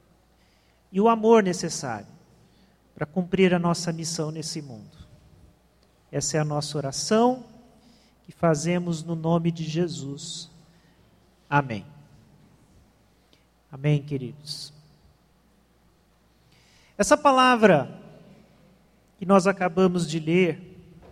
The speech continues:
fala de Deus, o nosso Pai,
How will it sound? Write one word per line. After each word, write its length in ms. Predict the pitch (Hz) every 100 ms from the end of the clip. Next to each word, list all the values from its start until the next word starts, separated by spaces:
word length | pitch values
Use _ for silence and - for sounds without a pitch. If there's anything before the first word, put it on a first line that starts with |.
| - - _ _ _ _ _ _ _ _ -
fala 200 | 247 254
de 140 | 226
Deus, 440 | 180 214 226 180
o 40 | 165
nosso 320 | 190 185 185
Pai, 480 | - 170 180 170